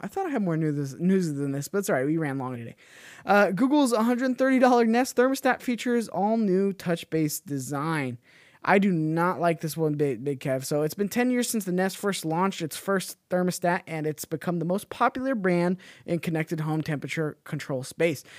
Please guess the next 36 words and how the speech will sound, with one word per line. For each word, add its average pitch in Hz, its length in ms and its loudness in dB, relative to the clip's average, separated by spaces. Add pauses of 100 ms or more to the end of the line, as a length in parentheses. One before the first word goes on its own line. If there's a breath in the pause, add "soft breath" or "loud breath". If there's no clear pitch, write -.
(180 loud breath)
If 165 160 -2
you've 180 120 0
seen 202 480 0
one 196 140 0
of 185 80 -2
its 180 140 -4
products, 190 480 0
you'll 170 100 2
recognize 165 480 -2
its 156 220 -4
distinct, - 640 -6
uh, 151 220 0
distinctive 175 680 -4 (220)
puck-like 170 480 -2
shape 180 320 -2
and 156 160 -4
rotating 160 500 -2
edge 143 180 -6
controls. 156 480 -2 (440 loud breath)
Uh, 147 240 2
now 160 440 -2
it's 156 240 -4
ten 160 160 -4
years 143 240 -4
old, 202 220 0
though. 214 220 4
It's 175 160 -4
time 165 260 -2
for 165 140 -6
this 139 160 -10
th-, 110 220 -14
uh, 135 360 -4
thermostat 156 480 -4 (120)
to 143 640 -4
glow 135 380 -2
up. 135 300 -6